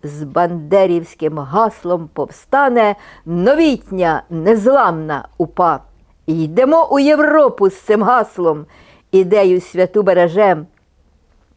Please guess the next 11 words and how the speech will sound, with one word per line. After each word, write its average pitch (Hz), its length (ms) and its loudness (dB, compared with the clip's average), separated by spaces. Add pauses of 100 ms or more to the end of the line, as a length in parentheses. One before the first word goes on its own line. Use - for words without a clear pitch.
(140)
Цвіт 202 380 -2
нації, 202 720 -2 (200)
світло 269 840 0
і 254 140 -2
ясно 247 640 0 (380)
по 285 140 2
цілому 277 580 0
світу 226 600 -6
несем. 175 540 -4 (720)
Хай 220 400 -2
світ 233 680 -8